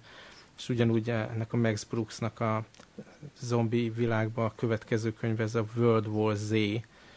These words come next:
amiből most készül valami nagy költségvetésű film, és abszolút azt is tudom ajánlani, az így a szemtanúk,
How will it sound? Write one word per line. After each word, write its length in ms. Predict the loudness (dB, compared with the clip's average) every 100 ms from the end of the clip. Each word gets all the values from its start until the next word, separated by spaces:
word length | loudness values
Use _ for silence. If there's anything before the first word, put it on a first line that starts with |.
| -20 -20 -20 -10 0
amiből 580 | 4 4 4 4 4 0 -4
most 300 | -4 -4 -4
készül 500 | -2 0 0 -2 -2
valami 380 | 0 0 2 0
nagy 300 | 0 -2 -4
költségvetésű 920 | -4 -4 -2 -4 -4 -6 -6 -8 -6
film, 380 | -6 -4 -4 -4
és 160 | -4
abszolút 460 | -6 -8 -6 -8 -6
azt 200 | -8 -8
is 120 | -10
tudom 300 | -8 -6 -2
ajánlani, 500 | -2 0 -2 0 -2
az 140 | -2 -4
így 180 | -2
a 100 | -2 -4 -8 -20 -12
szemtanúk, 840 | 4 6 6 4 2 0 -2 -12